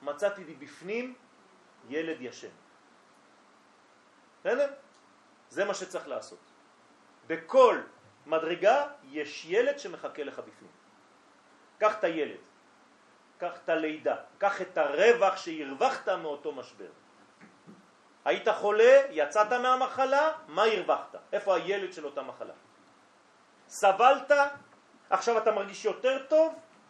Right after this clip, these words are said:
לא סתם עושים סעודת תודיה כדי להגיד תודה לשם. אני אומר תודה, בוודאי שאני אומר תודה, אבל אני גם מראה לקדוש ברוך הוא, תראה את התינוק שנולד, מי זה הקדוש ברוך הוא, אה, אה? זה העניין.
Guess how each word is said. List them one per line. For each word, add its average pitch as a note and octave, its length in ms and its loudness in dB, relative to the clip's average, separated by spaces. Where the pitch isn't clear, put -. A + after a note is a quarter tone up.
לא A#3+ 220 -4
סתם F4 340 0
עושים B3+ 320 -4
סעודת A3 440 0
תודיה F#3+ 580 0
כדי D#3 220 -6
להגיד E3+ 300 -4
תודה E3 240 -2
לשם. D3+ 420 -6
אני G3 180 2
אומר D4 260 6
תודה, F3 340 2
בוודאי C4 420 6
שאני D3 240 -6
אומר A#2 260 -8
תודה, G#2 240 -12
אבל C#3+ 160 2
אני D#3+ 120 -8
גם F#3+ 160 0
מראה F3+ 220 -4
לקדוש F3+ 360 -4
ברוך D#3+ 160 -8
הוא, E3 80 -10
תראה E3+ 160 -10
את E3 100 -10
התינוק D3 360 -8
שנולד, C3+ 420 -8
מי C3 120 -16
זה B2 120 -8
הקדוש A#2+ 340 -12
ברוך A#2+ 280 -10
הוא, B2 120 -10
אה, F3+ 360 2
אה? C#4 220 2
זה A#2+ 160 -10
העניין. F#2+ 280 -16